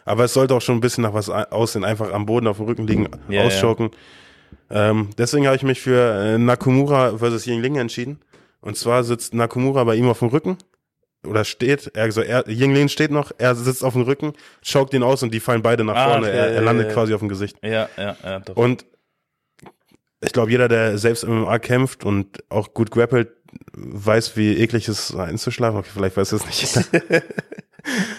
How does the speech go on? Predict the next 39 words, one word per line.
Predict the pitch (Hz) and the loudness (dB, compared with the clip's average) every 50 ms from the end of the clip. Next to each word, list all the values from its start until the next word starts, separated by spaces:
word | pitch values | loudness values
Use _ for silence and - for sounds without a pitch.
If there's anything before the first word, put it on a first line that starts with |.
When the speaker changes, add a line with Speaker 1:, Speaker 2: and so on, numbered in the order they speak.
| 185 160 | -14 -2
Speaker 1:
Auf | - 113 143 | 0 2 4
jeden | 147 170 180 180 | 4 4 2 4
Fall, | - 160 156 139 | 2 2 2 4
mir | 131 147 139 | 2 2 2
geht's | 139 156 - | 2 2 2
einfach | 147 139 135 135 | 2 4 4 4
um | 135 127 | 4 2
die | 120 | 2
Submission | - 131 110 113 135 131 - 113 | 2 0 2 2 2 2 2 0
an | 104 | 0
sich. | 101 113 117 - - _ _ _ | 2 0 0 -2 -4 _ _ _
Es | - 101 - - | -6 -6 -2 -2
gibt | 123 110 | 0 2
nichts | 123 127 - - | 2 0 0 0
Dominanteres, | - 113 113 110 113 117 123 110 104 98 | 0 2 2 4 4 2 2 0 2 0
als | 104 95 | 0 0
jemanden | 107 107 110 92 | 0 0 0 -2
schlafen | 104 - 101 107 104 117 | -2 -2 -4 -4 -4 -4
zu | - - | -8 -6
schicken. | 90 98 107 | -2 -2 -2
Speaker 2:
Ja. | 104 98 95 _ _ _ _ _ _ - - - - | -2 -2 -6 _ _ _ _ _ _ -20 -20 -10 -2
Speaker 1:
Meiner | 110 113 120 123 127 117 | 0 2 4 4 4 4
Meinung | 113 107 104 104 | 4 4 2 2
nach. | 98 95 - - | 2 0 -2 -4
Du | - 98 | -12 -4
kannst | - 131 123 113 | -2 -2 0 0
jemanden | 123 117 117 113 | 0 0 0 2
den | 110 107 | 0 2
Arm | 104 120 131 | 2 0 0
brechen, | 123 120 117 110 107 | 0 0 -2 -2 -2
sonst | 101 113 120 120 - | 0 0 0 0 -2
was, | 107 | -2
aber | 104 98 98 101 | -2 0 0 0
ey, | 107 | 0
ich | 104 - | 0 -2
nehm | 107 101 104 | -4 -2 -2
dir | 104 | 0
dein | 104 101 98 | -2 -2 -2
Bewusstsein. | 95 98 101 113 - - - 95 90 | -4 -4 -6 -6 -6 -4 -6 -6 -6